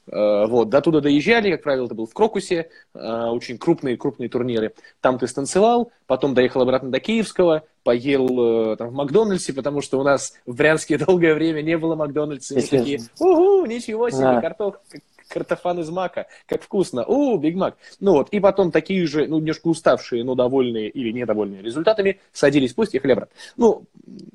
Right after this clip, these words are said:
Speaker 1: вот такое вот представление у меня как-то развивалось. Сейчас это посещение различных выставок, э, книжных, да, э, только книжных,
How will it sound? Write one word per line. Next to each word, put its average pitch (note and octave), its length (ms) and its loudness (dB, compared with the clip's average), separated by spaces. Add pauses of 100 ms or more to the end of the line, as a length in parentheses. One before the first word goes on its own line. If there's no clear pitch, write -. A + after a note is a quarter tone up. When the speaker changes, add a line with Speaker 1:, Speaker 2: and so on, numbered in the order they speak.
(160)
Speaker 1:
вот E3+ 380 2
такое F3 300 4
вот C#3+ 140 -4
представление D#3 960 -2
у A2 80 -8
меня B2+ 180 -8
как-то B2 140 -14
развивалось. A2 400 -8
Сейчас G#3 380 0
это C#3 440 0 (180)
посещение D#3+ 720 -2
различных B2 520 -4
выставок, D3+ 580 0 (240)
э, A2 680 -2
книжных, B2+ 480 -4
да, D3+ 280 0
э, A#2 300 -6 (1040)
только B2+ 300 0
книжных, - 440 -10